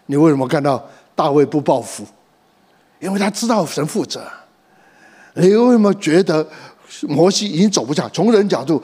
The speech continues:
他放弃，放弃，因为这人真的带不动。最后，神说：“你就带他们，带他们走就可以了。如果不行的话，我还是祝福你；如果不行的话，我派个天使。”但摩西说：“我一定要你同在，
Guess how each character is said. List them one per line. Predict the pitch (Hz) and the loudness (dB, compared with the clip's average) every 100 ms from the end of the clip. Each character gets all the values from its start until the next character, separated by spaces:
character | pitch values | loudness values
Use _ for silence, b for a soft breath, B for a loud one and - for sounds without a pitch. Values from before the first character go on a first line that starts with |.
| B - | B -4
他 | 208 | -2
放 | 247 196 | -2 -2
弃， | 175 180 | -2 -2
放 | 185 | -2
弃， | 165 | -2
因 | 214 | -4
为 | |
这 | 202 202 | 0 0
人 | 175 | 0
真 | 180 180 | -2 -2
的 | 160 | 0
带 | 165 | -2
不 | 151 | -2
动。 | 147 127 B B | -4 -6 B B
最 | - 233 | 0 4
后， | 226 139 - - _ _ _ _ b b b b _ _ _ | 4 2 -4 -20 _ _ _ _ b b b b _ _ _
神 | - 127 | -8 -4
说 | 139 147 160 | 0 0 -2
：“你 | 156 120 | -6 -2
就 | 147 | 0
带 | 143 | 0
他 | |
们， | 127 123 - - _ - - _ _ _ | -4 -8 -14 -20 _ -18 -18 _ _ _
带 | 147 135 | -4 -2
他 | 135 | -4
们 | 135 | -6
走 | 113 | -8
就 | 107 | -8
可 | 117 117 | -10 -10
以 | 98 | -12
了。 | - b b b | -16 b b b
如 | - | 0
果 | 180 | 2
不 | 147 | 2
行 | 196 220 | 0 0
的 | 175 | 0
话， | 165 170 | 2 0
我 | 135 | 0
还 | 151 180 | 0 0
是 | 190 - | -2 -4
祝 | 240 | -4
福 | 151 180 | 0 0
你； | 165 B B B | -2 B B B
如 | 185 | 0
果 | 208 | 2
不 | 214 | 2
行 | 190 185 | 4 4
的 | |
话， | 185 | 2
我 | 139 | 0
派 | 143 185 | -2 -2
个 | 165 | 0
天 | 185 170 | 0 0
使。” | 160 B B B | -2 B B B
但 | - | -4
摩 | 139 123 | -2 -4
西 | 127 131 | -4 -2
说 | 139 135 - | -2 -4 -4
：“我 | 131 120 - | -4 -4 -6
一 | 202 | -6
定 | 175 165 | -2 -2
要 | 156 131 | 0 -2
你 | 117 | -4
同 | 101 104 107 | -12 -16 -12
在， | 131 98 | -12 -12